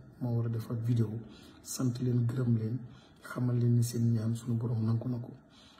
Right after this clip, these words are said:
Maa ngi leen di sant bu baax, suma waa kër, suma njaboot, ñëpp a ngi leen di sant.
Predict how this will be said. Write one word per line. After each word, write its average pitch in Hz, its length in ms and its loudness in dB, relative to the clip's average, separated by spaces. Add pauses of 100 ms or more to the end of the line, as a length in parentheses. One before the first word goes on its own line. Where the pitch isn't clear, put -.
(140)
Maa 131 120 -4
ngi 123 100 0
leen 117 100 6
di 117 80 2
sant 110 260 -4
bu 117 180 -4
baax, 117 220 -4 (300)
suma 117 140 -2
waa 117 220 -2
kër, 117 180 -8
suma 120 240 -2
njaboot, 120 380 2
ñëpp 131 240 -2
a - 20 0
ngi 120 100 2
leen 110 120 0
di 117 80 -6
sant. - 220 -8